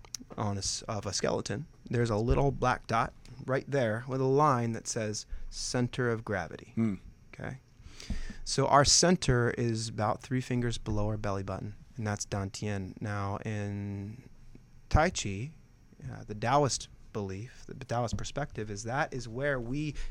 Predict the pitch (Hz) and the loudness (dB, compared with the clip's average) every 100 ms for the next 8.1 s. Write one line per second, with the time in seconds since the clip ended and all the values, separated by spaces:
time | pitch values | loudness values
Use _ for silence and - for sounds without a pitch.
0 | - 117 123 135 127 113 - - - 139 | -6 -2 0 2 0 -2 -6 -16 -8 2
1 | 165 165 165 131 120 120 104 - - - | 6 8 8 6 4 0 -4 -12 -18 -6
2 | - 147 131 113 113 110 98 - - - | 2 4 4 2 0 -2 -4 -10 -14 -20
3 | - - - 131 - - 120 - 113 113 | -20 -20 -2 0 2 4 6 6 6 6
4 | 104 104 104 104 92 - - - 98 98 | 4 6 6 6 -2 -2 -6 -6 -8 -8
5 | 95 120 147 160 - - - - - - | -2 4 4 4 -4 -12 -10 -10 -10 -10
6 | - 123 127 123 120 120 113 110 104 - | -2 2 4 4 4 4 2 0 -4 -14
7 | - - - - - - 147 - 156 139 | -20 -20 -20 -20 -20 -4 0 4 6 6